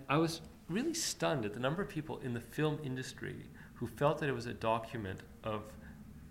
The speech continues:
the breakup of our relationship. And I was stunned by that because these are people who know how films are made. And how could they imagine that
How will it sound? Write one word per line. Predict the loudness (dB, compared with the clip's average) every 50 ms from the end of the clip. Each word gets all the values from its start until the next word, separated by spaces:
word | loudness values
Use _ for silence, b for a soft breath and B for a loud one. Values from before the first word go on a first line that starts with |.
| -14 -16 -16 -16 -16 -12 -4 -4
the | -2
breakup | 2 4 4 4 4 2 -2 -6 -6
of | -10 -8 0
our | 6 8 8 8 8
relationship. | 4 2 0 -2 -4 -6 -8 -8 -8 -8 -8 -10 -10 -10 -12 -14 -16 -16 -18 -18 -18 -18 -16 -16 -16 B B B B B B B B B B 4
And | 6 8
I | 8
was | 6 6
stunned | 4 2 2 2 2
by | 0 0
that | 2 4 4 4 2 0 -4 -10 -14 -18 -18 -12 -6 -6
because | -6 -6 -2 0 2 2 2 0 -2 -6 -4
these | -2 -2 -2
are | -2 -2
people | -2 -2 -2 -2
who | -2 0 0
know | 0 2 2 2 2
how | 0 -2
films | -2 0 -2 -2 -2 -2 -2
are | -4 -4
made. | -2 -2 -2 -2 -2 -4 -6 -8 -14 B B B B B B B
And | -2
how | 0 2 2 2
could | 2 0 -2 -2
they | 0 0
imagine | 0 2 2 2 2 2 2 2 0 0 0
that | -2 -2